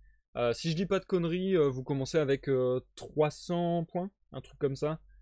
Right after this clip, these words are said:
Moi, il me semble que sur la chaîne de Cora, j'avais trois cents points de, d'office.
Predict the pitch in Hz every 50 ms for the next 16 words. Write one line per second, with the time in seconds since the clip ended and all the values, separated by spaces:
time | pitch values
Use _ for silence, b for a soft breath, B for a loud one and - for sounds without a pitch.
0 | - - _ - 127 131 135 139 139 131 - 156 147 139 - 131 - 139 127 120
1 | - 143 131 131 127 120 - 135 127 135 135 127 120 113 - - 123 113 131 123
2 | - - 131 127 127 120 117 110 110 110 110 117 - - 160 160 - - - -